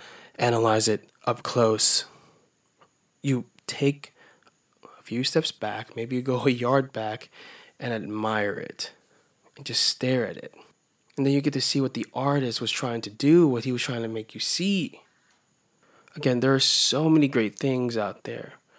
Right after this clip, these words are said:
The people, the gifts, the nature. Like, when's the last time you just went out there and watched a sunset? Today, all around the wo-, like, East Coast, really.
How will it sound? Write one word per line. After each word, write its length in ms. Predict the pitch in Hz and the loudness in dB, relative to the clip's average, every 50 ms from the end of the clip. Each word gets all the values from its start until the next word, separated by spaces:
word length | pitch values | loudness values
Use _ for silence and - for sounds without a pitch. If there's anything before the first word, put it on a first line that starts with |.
| - - - - - _ _ | -20 -20 -20 -20 -20 _ _
The 60 | - _ | -20 _
people, 640 | - - - - 139 143 - 139 139 135 143 - - _ _ _ _ _ - - - _ - | -16 -14 -8 -8 -8 -2 0 0 0 0 -2 -6 -12 _ _ _ _ _ -20 -20 -20 _ -14
the 80 | - | -14
gifts, 680 | 131 - - - 127 123 123 - - - - - - - - - _ _ _ - - - - - | -12 -8 -6 -4 -4 -4 -4 -4 -4 -4 -4 -4 -6 -8 -12 -16 _ _ _ -20 -20 -20 -20 -14
the 60 | - | -10
nature. 580 | 117 113 117 123 127 127 - 135 127 127 131 - _ _ - - - - - _ | -6 -4 -4 -4 -4 -4 -2 -2 -2 -2 -2 -6 _ _ -20 -20 -20 -20 -20 _
Like, 140 | - - - | -12 0 4
when's 180 | 156 160 160 170 | 4 4 4 4
the 60 | 160 | 4
last 340 | 143 139 135 139 143 - - | 6 8 8 8 6 4 2
time 240 | 135 123 127 131 | 2 2 2 2
you 80 | 120 110 | 0 0
just 240 | - 110 107 - - | -2 -2 -2 -2 -2
went 180 | 117 120 123 | -2 0 2
out 160 | 123 127 123 - | 0 0 0 0
there 120 | 123 120 | -2 -2
and 140 | 120 113 107 | -2 -2 -4
watched 220 | 98 101 110 - | -6 -6 -6 -4
a 40 | - | -4
sunset? 540 | - - - - 127 - - - 64 - - | -4 -4 -4 -6 -6 -6 -6 -6 -6 -6 -6
Today, 520 | - 135 120 127 131 139 135 131 120 117 - - - - - - - - - - - _ _ _ _ _ _ _ - | -6 -6 2 4 6 6 6 6 2 -2 -6 -12 -16 -16 -16 -18 -18 -18 -20 -20 -20 _ _ _ _ _ _ _ 4
all 200 | 131 143 165 175 | 6 6 8 8
around 300 | 180 180 185 175 147 123 | 8 6 6 6 4 2
the 80 | 113 | 0
wo-, 200 | 110 104 - - - | -2 -4 -6 -6 -8
like, 440 | - 123 113 104 95 87 - _ _ _ _ _ _ _ _ _ - | -8 -6 -6 -6 -6 -6 -10 _ _ _ _ _ _ _ _ _ -2
East 260 | 135 143 147 143 - | 0 2 2 2 0
Coast, 380 | - - 123 120 98 92 - - | 0 2 2 2 2 0 -4 -2
really. 380 | 120 127 110 95 90 - - | 0 0 0 -2 -4 -10 -14